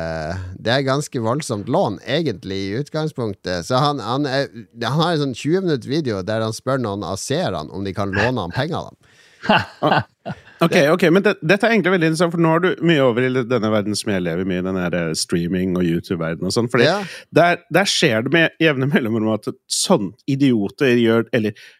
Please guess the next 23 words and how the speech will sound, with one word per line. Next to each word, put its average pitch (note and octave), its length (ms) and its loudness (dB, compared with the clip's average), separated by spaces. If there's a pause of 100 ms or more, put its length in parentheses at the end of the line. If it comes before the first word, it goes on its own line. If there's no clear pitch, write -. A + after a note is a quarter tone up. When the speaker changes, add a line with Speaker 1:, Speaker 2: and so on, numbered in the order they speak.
(140)
Speaker 2:
noen F#3 400 6
gjør D#3 160 4
skikkelig C#3 240 -2
dårlige C3 300 2
valg, E3+ 340 4
og A#2+ 80 -2
så C#3 140 2 (100)
gjør A2 320 0
de A2 140 0
sånne G#2 260 -2
så A2+ 80 -8
patetiske G2 640 -4
ting G2 160 -4
som G#2+ 160 -4
å F#2+ 140 0 (180)
be G2 240 -2
om F#2 160 -2
penger F2 400 -2
når F2 240 -4
de E2 60 -2 (160)
nettopp F2 340 -8
har, C#2+ 240 -6
ja, F2+ 160 -4